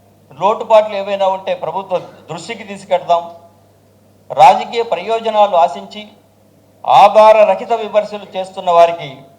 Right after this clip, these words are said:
సమాధానం చెప్పవలసిన బాధ్యత కూడా మేధావులైన మన పైన ఉంది అని చెప్పి తెలియజేస్తున్నా మీకు. అర్థవంతమైన,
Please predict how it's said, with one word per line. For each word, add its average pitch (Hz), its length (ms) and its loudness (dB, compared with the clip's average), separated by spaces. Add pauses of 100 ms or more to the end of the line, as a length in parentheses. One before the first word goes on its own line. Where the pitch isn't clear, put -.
(220)
సమాధానం 185 600 0
చెప్పవలసిన 165 440 -10
బాధ్యత 170 520 -2
కూడా 196 300 -2
మేధావులైన 165 580 -4
మన 143 180 -8
పైన 156 320 -10
ఉంది 151 400 -14
అని 139 160 -16
చెప్పి 135 220 -20
తెలియజేస్తున్నా 120 640 -16
మీకు. 104 260 -20 (1080)
అర్థవంతమైన, 190 920 -2